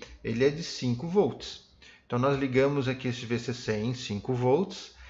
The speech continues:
e ligamos o G N D do Arduino. E depois, ligamos esse in em algum pino digital. Esse pino digital é que vamos utilizar para controlar o Arduino. Ou seja, quando ligarmos esse pino, colocarmos ele em high,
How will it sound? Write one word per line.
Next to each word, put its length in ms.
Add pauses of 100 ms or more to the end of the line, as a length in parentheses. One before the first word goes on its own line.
(220)
e 60
ligamos 500
o 80
G 140
N 180
D 180
do 160
Arduino. 440 (1000)
E 80
depois, 680 (180)
ligamos 460
esse 320
in 300
em 100
algum 260
pino 320
digital. 680 (200)
Esse 300
pino 260
digital 680
é 80
que 120
vamos 320
utilizar 560
para 140
controlar 580
o 120
Arduino. 480 (400)
Ou 100
seja, 300
quando 380
ligarmos 680
esse 220
pino, 480 (140)
colocarmos 560
ele 240
em 120
high, 460